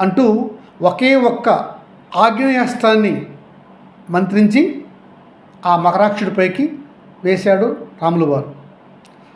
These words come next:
ఆ ఆగ్నేయాస్త్రము నేరుగా వెళ్ళి ఆ మకరాక్షుడి శిరస్సును ఖండించి వేసింది. ఇలా మిగిలిన రావణుడి యొక్క ముఖ్య వీరులు కూడా ఈ రోజుతో సంహరింపబడ్డారు. ఇక మిగిలినది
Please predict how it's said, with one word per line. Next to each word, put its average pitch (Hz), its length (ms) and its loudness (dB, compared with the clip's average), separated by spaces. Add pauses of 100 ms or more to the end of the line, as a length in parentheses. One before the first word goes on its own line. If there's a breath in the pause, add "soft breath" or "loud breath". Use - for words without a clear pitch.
(100)
ఆ 170 140 4
ఆగ్నేయాస్త్రము 226 840 0
నేరుగా 202 400 4
వెళ్ళి 214 440 0 (400 loud breath)
ఆ 175 60 -2
మకరాక్షుడి 208 640 2
శిరస్సును - 680 0
ఖండించి 196 420 -2
వేసింది. 131 340 -4 (1500)
ఇలా 208 360 -2 (560)
మిగిలిన 214 480 2 (560)
రావణుడి 208 400 2
యొక్క 196 400 -2 (680)
ముఖ్య 196 320 -4
వీరులు 202 340 2
కూడా 226 420 0 (720)
ఈ 185 60 -4
రోజుతో 196 520 0 (540)
సంహరింపబడ్డారు. 190 800 0 (680)
ఇక 165 100 -8
మిగిలినది 196 640 0